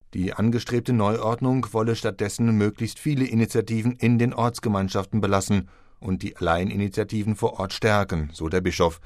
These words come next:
Gleichzeitig sollen die klaren Vorgaben des Bischofs etwa in Bezug auf die Wortgottesfeier die Priester vor Ort entlasten. Für die Reform brauche es aber eine gesunde Dialogkultur, so der Bischof.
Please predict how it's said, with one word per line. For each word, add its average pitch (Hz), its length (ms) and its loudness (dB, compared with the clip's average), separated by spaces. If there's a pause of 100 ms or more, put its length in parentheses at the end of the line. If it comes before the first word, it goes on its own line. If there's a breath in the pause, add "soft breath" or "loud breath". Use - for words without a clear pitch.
(340 soft breath)
Gleichzeitig 117 600 -2
sollen 104 240 2
die 98 120 -4
klaren 101 380 2
Vorgaben 104 520 0
des 110 140 -4
Bischofs 104 400 -2
etwa 101 320 -2
in 104 120 -2
Bezug 107 340 -6
auf 95 160 0
die 87 300 -4
Wortgottesfeier 101 800 0 (260 soft breath)
die 131 80 -2
Priester 110 460 -2
vor - 160 -8
Ort 85 280 -4
entlasten. 85 520 -2 (640 soft breath)
Für 85 160 -10
die 78 100 -6
Reform 92 460 -2 (180 soft breath)
brauche 131 380 0
es 104 180 -4
aber 90 320 -2
eine 85 180 -2
gesunde 90 440 0
Dialogkultur, 98 800 4 (180 soft breath)
so 82 160 -8
der 90 140 4
Bischof. - 400 -8